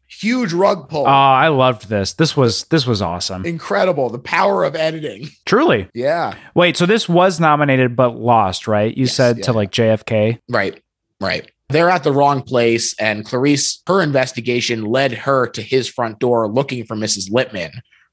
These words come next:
Speaker 1: "The Lippmans don't live here anymore," he says, but she starts asking about Frederica Bimmel.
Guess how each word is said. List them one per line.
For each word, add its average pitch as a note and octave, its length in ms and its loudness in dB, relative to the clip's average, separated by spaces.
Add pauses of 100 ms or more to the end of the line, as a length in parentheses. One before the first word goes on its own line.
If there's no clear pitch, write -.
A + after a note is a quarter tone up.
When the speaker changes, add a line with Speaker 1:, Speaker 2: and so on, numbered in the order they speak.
(140)
Speaker 1:
"The A2+ 180 2
Lippmans D#3+ 440 0
don't D#3 200 0
live C#3+ 160 2
here A2+ 220 -2
anymore," G2 360 -6
he G2+ 120 -2
says, G2 420 0
but G#2 200 -4
she - 120 -2
starts C3+ 240 0
asking A#2+ 420 -2
about G2 280 -4
Frederica G2 460 -4
Bimmel. A#2+ 420 -2